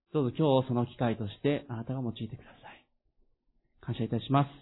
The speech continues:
主イエスキリストの皆によってお祈りします。アーメン。えー、歴代史第二の、えー、二十章の、えー、一節を開いていただきたいと思います。えー、第二歴代史二十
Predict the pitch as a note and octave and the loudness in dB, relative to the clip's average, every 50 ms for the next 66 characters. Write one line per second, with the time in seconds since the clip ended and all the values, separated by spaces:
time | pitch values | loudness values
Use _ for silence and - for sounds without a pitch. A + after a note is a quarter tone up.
0 | - - - D3 C#3 C3+ - - C#3 B2+ - C3 B2 B2 C3+ E3 F#3+ G3 F3+ D3+ | -8 0 4 4 4 4 2 2 2 2 2 2 2 6 6 8 8 10 8 8
1 | - - - A#2 - - A2+ A#2+ A#2+ A#2 A2+ - - C3+ C#3 C#3+ C#3 - - - | 8 8 6 6 6 6 4 6 6 6 6 6 6 6 6 6 6 2 -10 -4
2 | - A#2 A2+ A2+ A#2+ B2 C3 C3 B2+ - - - - _ _ _ _ _ _ _ | 0 2 4 6 8 10 10 8 6 4 -4 -16 -20 _ _ _ _ _ _ _
3 | _ _ _ - - - _ - - B2 A#2 - - - - - - - - - | _ _ _ -20 -20 -20 _ -8 -6 -6 -6 -8 -12 -20 -14 -14 -14 -14 -14 -20
4 | - - - - - - - - C#3 C3+ C#3+ F3 - A#3 G#3+ C4+ C#4 C#4 A#3 - | -20 -20 -20 -20 -18 -8 0 4 6 8 8 8 8 10 10 12 12 12 10 8
5 | F#3+ D#3+ F3+ F3+ F#3 F#3+ G3 G3+ G3 G3 G3 G3 F#3+ E3+ - - - C2+ - C3+ | 6 8 10 10 12 10 10 10 10 10 10 10 10 8 6 0 -8 -4 -2 0
6 | C#3 C3+ C3 B2 C3 D3 F3 G#3+ A3 C#4 C#4+ - - A3 D#3+ C3+ A#2+ G#2 - - | 2 2 2 2 4 6 6 6 8 8 6 6 8 8 10 10 10 8 4 -2
7 | - _ _ _ _ _ _ _ _ _ _ - - - - F3 F3+ - - - | -10 _ _ _ _ _ _ _ _ _ _ -20 -8 0 4 4 4 4 2 -4
8 | - - - - A#2 A2+ A2+ G2 G2+ - - - C4+ D4+ D4+ - A#3 E3+ - D#3 | -16 -10 -6 -4 -2 -2 -2 -2 -4 -4 -2 2 2 2 4 4 2 2 4 6
9 | C#3+ C3+ - D3 D3+ C#3+ C3+ C#3 C3 C3 B2 B2 - - B2+ A#2+ - B2 B2+ C3+ | 6 8 8 8 8 8 8 8 8 8 8 8 8 6 6 6 6 6 6 6
10 | C#3 C#3 C#3 C#3+ C#3+ - - - _ _ _ _ _ _ _ _ _ _ - - | 8 8 8 8 8 4 -8 -18 _ _ _ _ _ _ _ _ _ _ -4 0
11 | B2+ A#2+ A#2 A#2 A2+ A2 G2+ G#2 G2 G2 F#2+ D2+ D2+ D2+ A#1 - - - - - | 2 2 2 2 2 0 0 0 -2 -2 -4 -4 -6 -6 -8 -10 -12 -14 -16 -18
12 | _ _ - C3 D3 F#3 G#3 A3+ A3+ A#3 A#3 A3+ - G#3+ G#3 G#3 F#3+ E3+ - - | _ _ -2 6 8 8 8 10 10 10 10 10 10 12 12 12 12 10 8 8
13 | D3+ D3 D3+ D3+ D3+ F#3 | 8 10 10 10 10 10